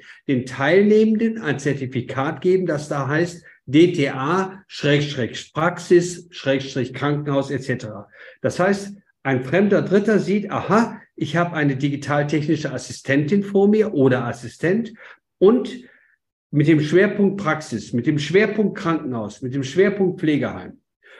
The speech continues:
Und die Digitalisierung fängt ja in der Praxis an. Die Krankenhäuser sind da etwas langsamer unterwegs. Aber wenn man die Fachpresse richtig verfolgt und die Verlautbarung aus dem Ge-, äh, Gesundheitsministerium, dann werden auch die Pflegeheime angeschlossen und auch die ambulante Pflege.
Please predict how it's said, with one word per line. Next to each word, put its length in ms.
Und 260
die 80
Digitalisierung 760
fängt 220
ja 100
in 80
der 80
Praxis 440
an. 240
Die 140
Krankenhäuser 600
sind 220
da 80
etwas 340
langsamer 380
unterwegs. 560
Aber 380
wenn 100
man 160
die 100
Fachpresse 580
richtig 360
verfolgt 560
und 140
die 80
Verlautbarung 720
aus 180
dem 300
Ge-, 380
äh, 40
Gesundheitsministerium, 1120
dann 280
werden 240
auch 140
die 140
Pflegeheime 640
angeschlossen 920
und 180
auch 120
die 120
ambulante 480
Pflege. 360